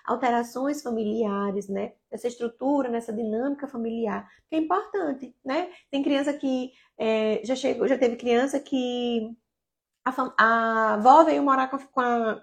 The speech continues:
com a família. E aí alterou toda a dinâmica da criança, alterou muito o comportamento da criança, alterou questões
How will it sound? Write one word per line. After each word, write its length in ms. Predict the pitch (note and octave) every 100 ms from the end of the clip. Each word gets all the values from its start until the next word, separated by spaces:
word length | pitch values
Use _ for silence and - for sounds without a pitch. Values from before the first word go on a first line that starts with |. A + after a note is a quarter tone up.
| _ -
com 60 |
a 20 | B3
família. 580 | C4 C4 A#3+ D#3+ F#3 - _ _
E 80 | -
aí 120 | C#4+
alterou 540 | C#4+ C#4+ D4 C#4+ D#4+ E4
toda 320 | D4+ F4+ E4+
a 40 | B3
dinâmica 400 | G#3+ G#3 G3+ G3+
da 100 | G3
criança, 460 | G3 F#3+ F3+ G3
alterou 260 | G3+ B3+ E4
muito 300 | C4 D4 F4+
o 40 |
comportamento 600 | D#4 C#4 B3+ A#3+ G#3+ G#3+
da 80 | G#3
criança, 400 | - G3+ F#3 - _ _ _
alterou 340 | A#3+ C#4+ C4+ D#4
questões 680 | E4 - C4+ C#4+ F#4 D4